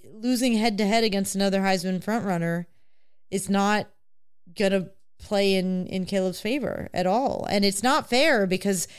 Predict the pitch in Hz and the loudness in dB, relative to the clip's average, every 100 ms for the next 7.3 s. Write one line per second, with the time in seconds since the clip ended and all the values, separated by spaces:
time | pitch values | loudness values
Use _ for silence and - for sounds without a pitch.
0 | - - 208 214 233 247 196 226 240 247 | -20 -4 -2 0 2 0 0 0 2 2
1 | 180 190 190 208 180 - 190 185 185 196 | 2 0 0 0 -2 -2 0 0 0 0
2 | 196 - - 185 190 240 190 214 208 190 | 0 -2 -6 -4 -2 -2 0 -2 0 0
3 | 185 - - - - - - - - - | -2 -8 -18 -20 -20 -20 -20 -20 -14 -10
4 | - 214 214 226 190 214 208 196 175 - | -4 0 2 2 0 0 2 0 -2 0
5 | 196 190 190 170 170 - 185 180 180 175 | 2 2 2 -2 -6 -4 0 2 2 2
6 | 170 175 120 - - 208 262 233 - - | 0 -4 -6 -8 -4 0 0 -2 -4 -6
7 | - - - | -6 -6 -6